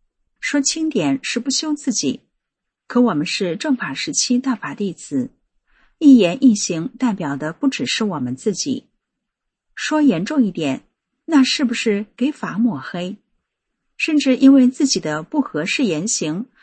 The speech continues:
影响了身边的人得救，那就更不是小事情。再说严重一点，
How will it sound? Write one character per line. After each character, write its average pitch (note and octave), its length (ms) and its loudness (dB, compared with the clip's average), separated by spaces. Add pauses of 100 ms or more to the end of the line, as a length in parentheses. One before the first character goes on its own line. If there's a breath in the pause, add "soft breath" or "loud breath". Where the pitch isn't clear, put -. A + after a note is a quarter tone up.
(120 soft breath)
影 G3+ 220 2
响 F#3 240 -2
了 C#3+ 80 -6
身 C4+ 280 0
边 D#4 220 -2
的 C#4+ 100 -2
人 D3+ 200 -4
得 C#3 220 -4
救， D#3 400 -4 (420)
那 C#4+ 140 6
就 C4 160 2
更 D4+ 200 -4
不 G3 140 -4
是 C4+ 140 -4
小 - 240 -4
事 B3+ 200 -4
情。 - 280 -4 (960)
再 D#4 200 2
说 A3+ 200 2
严 E3 220 -2
重 G3+ 160 -4
一 F3 100 -6
点， C#3+ 300 -6